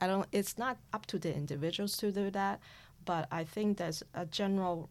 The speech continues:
recognition that is increasing by the day that we need a different kind of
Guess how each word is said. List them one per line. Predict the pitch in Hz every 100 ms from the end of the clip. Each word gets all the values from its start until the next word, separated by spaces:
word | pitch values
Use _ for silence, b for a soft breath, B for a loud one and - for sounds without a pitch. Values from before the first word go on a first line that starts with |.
| -
recognition | 165 160 175 175 190 - 156
that | 151 143
is | 143 - - -
increasing | 160 - 185 165 170
by | 160 143
the | 147
day | - 220 147 143
that | 147 143 143 139 131 b b b b b b - -
we | 180
need | 180 185
a | 160
different | 139 160 170 160
kind | - 175 165 160 160 156 -
of | 143 143 143 143